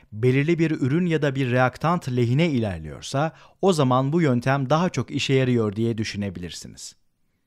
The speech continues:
Bu noktada belki aklınıza şu soru gelmiştir. Bir tepkimenin bir ürün ya da reaktant lehine ilerlediğini nasıl anlayabilirim?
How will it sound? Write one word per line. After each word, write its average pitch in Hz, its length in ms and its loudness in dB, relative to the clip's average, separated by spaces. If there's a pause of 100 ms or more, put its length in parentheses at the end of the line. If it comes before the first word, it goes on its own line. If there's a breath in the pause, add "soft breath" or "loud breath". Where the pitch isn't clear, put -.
(360 loud breath)
Bu 190 100 6
noktada 160 500 4
belki 170 340 2
aklınıza 143 560 0
şu 185 160 -2
soru 156 240 2
gelmiştir. 101 680 -4 (440 loud breath)
Bir 180 120 2
tepkimenin 165 720 2
bir 147 120 4
ürün 147 320 4
ya 131 160 2
da 120 100 4
reaktant 123 560 0
lehine 120 280 0
ilerlediğini 123 760 0
nasıl 131 300 2
anlayabilirim? 85 680 -2